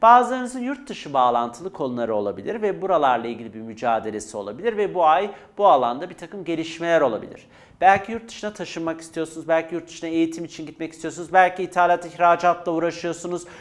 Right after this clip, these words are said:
oralarla ilişkileriniz var. Hani buralarda bir takım gelişmeler olabilir. Mahkemelik konularınız varsa mahkemelik konularda haberler gelebilir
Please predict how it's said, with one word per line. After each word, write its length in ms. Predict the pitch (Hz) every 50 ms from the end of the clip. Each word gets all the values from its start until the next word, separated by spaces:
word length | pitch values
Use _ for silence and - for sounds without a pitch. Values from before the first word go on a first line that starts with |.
| - -
oralarla 480 | 170 175 170 170 180 180 180 175 170 170
ilişkileriniz 800 | 165 160 160 160 - - - 160 170 170 165 165 170 165 165
var. 220 | 175 175 175 175 170 - - - -
Hani 200 | - 202 226 226
buralarda 460 | 277 262 233 190 175 165 156 180 202
bir 60 | 202 -
takım 300 | 196 175 - 175 175 165
gelişmeler 540 | 185 175 175 - - - 165 160 175 185
olabilir. 520 | 196 190 196 196 185 175 160 123 - - - - - - _ _ _ _ _ _ - - - _ _ -
Mahkemelik 800 | 147 156 160 - - - - - 180 180 185 190 196 254 - -
konularınız 540 | - 170 147 135 131 127 123 123 117 123
varsa 320 | 131 123 123 123 123 - 214
mahkemelik 600 | 196 175 165 - - - 170 180 175 190 185 -
konularda 520 | 160 143 135 131 127 127 131 151 180 -
haberler 480 | 143 120 131 127 127 131 135 143 143 139
gelebilir 560 | 123 127 110 101 98 101 110 147 208 202